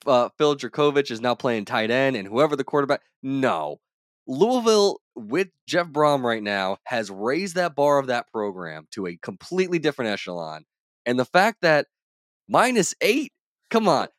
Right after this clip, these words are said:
they are going to, un-, unless they have this ridiculous letdown after that Notre Dame win, um, they're trying to prove something right now. It's gonna end up being between, uh, <laughs> Florida State, Louisville,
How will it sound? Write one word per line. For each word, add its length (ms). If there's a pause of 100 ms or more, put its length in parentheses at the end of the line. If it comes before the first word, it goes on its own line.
(100)
they 180
are 120
going 340
to, 220
un-, 120
unless 360
they 80
have 140
this 160
ridiculous 760
letdown 360
after 200
that 140
Notre 260
Dame 280
win, 340
um, 400
they're 360
trying 260
to 60
prove 260
something 300
right 200
now. 340 (360)
It's 160
gonna 180
end 140
up 80
being 220
between, 600
uh, 180
<laughs> 680
Florida 240
State, 380 (180)
Louisville, 840